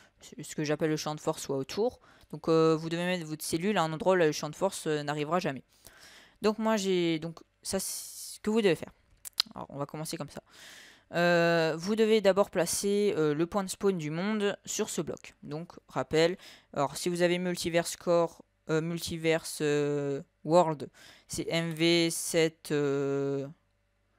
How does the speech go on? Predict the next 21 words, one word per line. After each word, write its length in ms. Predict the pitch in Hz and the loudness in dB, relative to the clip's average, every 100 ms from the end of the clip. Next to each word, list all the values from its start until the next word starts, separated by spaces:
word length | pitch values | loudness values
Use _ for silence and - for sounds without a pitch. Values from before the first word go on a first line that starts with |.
| _ _ _ | _ _ _
set 300 | - 143 - | -6 -6 -4
spawn, 520 | - 170 202 233 147 - _ _ _ _ _ _ _ - | -6 0 0 0 -6 -12 _ _ _ _ _ _ _ -20
pour 100 | - | -8
mettre 220 | 156 147 - | -6 -6 -6
le 80 | |
spawn 240 | 143 - 151 | -8 -6 -6
du 100 | 139 | -4
monde. 360 | 170 233 190 - - - - - | -6 -4 -6 -6 -16 -20 -20 -18
Si 220 | - - 202 | -8 -4 -2
vous 120 | 190 | 4
n'avez 300 | 190 180 180 | 6 6 4
pas 140 | 175 | 2
ce 80 | - | 0
plugin, 600 | 147 147 185 233 233 226 | -4 -6 -4 -4 -2 -2
vous 160 | 175 185 | -4 -2
faites, 360 | - 185 185 | 4 4 4
euh, 260 | 165 151 143 | -2 0 -2
set, 540 | - - 185 185 - | -4 -2 -2 -2 -6
euh, 540 | 202 190 190 190 190 185 | -2 0 2 2 0 0
world 960 | 165 156 165 165 165 165 160 160 160 165 | -2 0 2 2 0 -4 -4 -2 -4 -4
spawn. 1040 | - - _ _ _ _ - 180 165 | -10 -16 _ _ _ _ -4 0 0